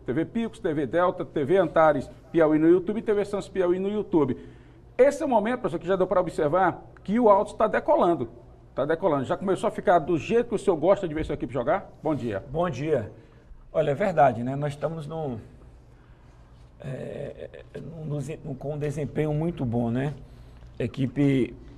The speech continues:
Speaker 2: subiu de, de, de rendimento, melhorou a, a produção e temos que agora que manter, né? Importante é você evoluir, mas mais importante é você manter essa evolução, né? Então é continuar trabalhando, continuar se dedicando,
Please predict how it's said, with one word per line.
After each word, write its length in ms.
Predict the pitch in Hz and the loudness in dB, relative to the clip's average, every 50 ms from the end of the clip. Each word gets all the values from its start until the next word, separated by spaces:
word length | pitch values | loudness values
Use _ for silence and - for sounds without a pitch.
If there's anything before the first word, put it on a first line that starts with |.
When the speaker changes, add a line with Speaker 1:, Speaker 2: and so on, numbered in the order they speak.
| - | -18
Speaker 2:
subiu 460 | - - - - 147 120 113 147 156 | -18 -10 -4 -2 0 2 2 2 2
de, 240 | 147 135 131 120 110 | 2 2 0 0 -2
de, 180 | 110 117 139 - | -2 -6 -8 -6
de 140 | 127 131 131 | -4 -2 0
rendimento, 640 | 117 135 139 120 120 110 127 135 147 147 139 139 | 0 0 0 0 0 0 0 0 0 0 -2 -2
melhorou 420 | 135 135 131 131 127 127 147 147 143 | 0 0 2 2 2 4 6 6 6
a, 80 | 131 - - - 127 | 6 4 2 -2 -2
a 40 | 127 | -2
produção 680 | - - 135 131 120 113 110 - - 135 135 143 151 160 139 - - - - - - - - - - - - - - - - - - - - | 0 0 0 0 0 0 -4 -8 -6 -4 -2 -2 -2 -4 -6 -10 -16 -20 -20 -20 -20 -20 -20 -20 -20 -20 -20 -20 -20 -20 -20 -20 -20 -8 -4
e 180 | 135 143 151 151 | -2 -2 -2 -2
temos 360 | - - - 175 180 175 - | -4 -2 -2 -2 -2 0 4
que 80 | 185 | 6
agora 260 | 160 147 143 165 160 165 | 6 8 8 6 4 4
que 100 | - 190 | 2 -2
manter, 460 | 190 196 202 190 - - 135 127 117 | -2 -2 -2 -4 -2 -2 0 0 2
né? 220 | 120 131 143 139 - - - - - - - - - | 0 0 -2 -4 -6 -10 -16 -20 -20 -20 -16 -14 -12
Importante 560 | 117 - - 131 113 - - 151 170 156 190 | -10 -6 -6 -6 -4 -2 -2 -2 -2 -2 -4
é 40 | 185 | -2
você 260 | 135 143 139 - 151 | -2 -2 0 2 2
evoluir, 480 | 139 123 135 147 143 143 135 143 156 165 | 2 4 6 4 4 4 2 2 0 0
mas 260 | 156 156 156 139 123 | 0 0 -2 -2 -2
mais 400 | 135 135 135 - 139 151 165 156 | -4 -6 -4 0 2 2 2 2
importante 540 | 170 147 - 147 131 - - 147 147 143 165 | 0 -4 -4 -4 -4 -4 -4 -6 -4 -4 -4
é 40 | 143 | -4
você 300 | 135 156 147 - - 160 | -4 -4 -4 -4 -4 -2
manter 280 | 165 160 147 - - | -2 -2 -2 0 2
essa 200 | 143 143 143 143 | 0 0 0 -2
evolução, 540 | 143 135 156 160 165 175 165 - - 123 110 | -4 -2 0 -2 -2 -2 -4 -6 -6 -4 -4
né? 240 | 110 117 123 143 - - - - - - - - - - - - - - | -4 -4 -4 -6 -8 -12 -16 -20 -20 -20 -20 -20 -20 -20 -20 -20 -14 -12
Então 240 | - 120 - 143 156 | -10 -2 2 4 4
é 60 | 170 | 4
continuar 500 | 170 175 180 - - 170 156 156 156 156 | 2 0 -2 -2 -2 -2 2 4 4 4
trabalhando, 520 | 156 - 151 135 131 127 131 143 156 165 156 | 6 6 4 6 6 4 4 2 0 -2 -2
continuar 480 | - 147 143 - 160 143 143 147 160 | -4 -4 -4 -4 -2 0 2 2 2
se 180 | 151 - - 156 | 0 0 -4 -4
dedicando, 720 | 135 127 151 143 139 - - - 135 147 165 170 180 175 | 0 0 0 0 0 -4 -4 -2 -2 -2 -2 -2 -4 -6